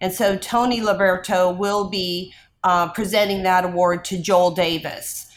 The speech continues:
And then we are honoring, uh, Jamie and Jeff Benson, who are co-founders,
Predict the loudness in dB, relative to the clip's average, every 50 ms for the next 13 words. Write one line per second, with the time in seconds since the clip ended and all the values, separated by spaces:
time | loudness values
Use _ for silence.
0 | _ _ -2 0 0 2 2 2 4 4 4 4 2 2 2 0 -2 -4 -8 -8
1 | -6 -4 -2 0 0 2 2 2 2 2 2 2 2 2 0 0 0 0 0 -2
2 | -2 -4 -6 -8 -10 -8 -4 0 2 2 2 2 2 0 -2 -6 -6 -4 -2 -2
3 | -2 -2 -2 -4 -4 -4 -4 -4 -4 -4 -2 0 4 4 4 2 0 -6 -8 -2
4 | 0 2 2 2 0 -2 -4 -6 -4 -4 -4 -6 -8 -8 -10 -14 -20 -20 _ _
5 | _ _ _ -6 -4 -4 -2 -2 -2 -4 -4 -4 -2 0 0 0 0 0 -2 -2
6 | 0 0 0 -2 -2 -2 0 2 2 0 0 -2 -4 -4 -4 -4 -6 -8 -8 -10
7 | -12 -12